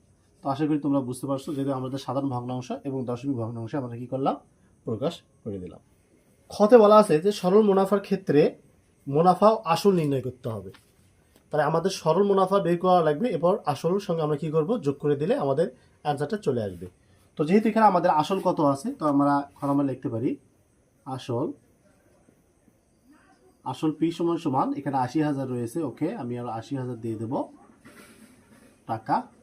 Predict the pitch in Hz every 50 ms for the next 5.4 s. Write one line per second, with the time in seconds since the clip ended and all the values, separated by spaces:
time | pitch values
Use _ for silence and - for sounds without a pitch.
0 | - - - _ - - - - - _ _ _ _ _ _ _ _ _ 147 147
1 | 170 180 170 175 175 156 - - - - 147 151 151 143 143 139 196 196 - -
2 | 175 147 131 135 - 247 262 - - _ _ _ _ _ _ _ _ _ _ _
3 | _ 254 254 359 381 _ _ - - _ 339 - - - - - - - - -
4 | - - - 165 151 160 165 160 156 - 170 156 147 160 180 - 180 160 165 -
5 | - - 139 127 135 170 226 269